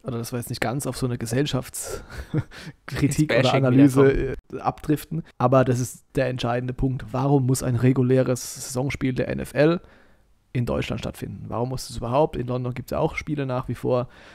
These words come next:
Speaker 1: Jetzt ist schon mal der leise Plan geäußert worden, ob man nicht sogar ein reguläres Team in Europa, in München installieren könnte, das dann da ganz normal am Spielbetrieb teilnimmt. Ich meine, ob du jetzt von,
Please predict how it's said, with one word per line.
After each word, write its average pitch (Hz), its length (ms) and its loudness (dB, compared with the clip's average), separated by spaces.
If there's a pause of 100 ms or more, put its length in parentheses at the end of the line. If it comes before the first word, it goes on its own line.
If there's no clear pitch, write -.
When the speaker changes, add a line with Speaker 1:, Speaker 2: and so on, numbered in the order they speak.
(120)
Speaker 1:
Jetzt - 320 -14
ist - 240 -12
schon 120 100 0
mal 110 140 2
der 113 120 4
leise 147 1000 4 (340)
Plan 139 480 4
geäußert 139 420 -2
worden, 123 300 -2
ob - 160 -8
man 123 100 -4
nicht 127 120 -8
sogar 127 240 -2
ein 110 160 -6
reguläres 127 640 -2
Team 185 340 0
in 175 120 -4
Europa, 143 500 4
in 139 200 2
München 139 460 -2
installieren 131 520 -4
könnte, 123 320 -4
das - 140 -10
dann 113 160 -6
da 107 100 -4
ganz 175 320 -2
normal 147 400 2
am 127 440 -4 (200)
Spielbetrieb 147 640 2 (100)
teilnimmt. 123 380 -2
Ich 131 80 -6
meine, 123 180 -2
ob 117 100 -8
du 131 60 -4
jetzt 127 160 -2
von, 123 240 -4